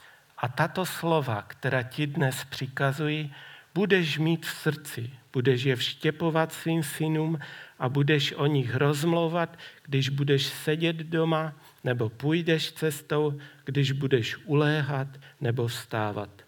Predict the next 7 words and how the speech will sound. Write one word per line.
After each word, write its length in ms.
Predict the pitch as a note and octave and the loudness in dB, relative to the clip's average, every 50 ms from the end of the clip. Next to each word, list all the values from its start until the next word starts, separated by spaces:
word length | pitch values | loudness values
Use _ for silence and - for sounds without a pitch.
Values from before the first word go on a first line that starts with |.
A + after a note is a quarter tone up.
| _ _ _ _ - - - - - - - - _ - | _ _ _ _ -20 -20 -20 -20 -20 -20 -20 -12 _ 0
Uvážeš 640 | E3+ E3 F3 F#3 F#3+ F#3+ F#3 D3+ - E3+ D3+ C#3 | 2 4 4 4 4 4 2 2 0 0 0 -2
si 240 | - - - - D3 | -4 -4 -2 2 4
je 120 | D3 D3+ | 6 6
jako 340 | D3 C#3 C#3 C#3 - D3 C#3 | 6 4 2 2 2 2 2
znamení 640 | B2+ C3+ C3 C3 C#3 C3+ C#3 D3+ D3+ D3+ C#3 B2+ | 2 2 0 2 4 4 4 4 4 4 4 2
na 200 | A#2+ A2+ A2+ A#2+ | 2 2 2 2
ruku 500 | C3 C#3 C#3+ C#3+ - - D#3+ D#3 D3+ D3 | 2 2 0 -2 -4 -4 -2 -2 -4 -6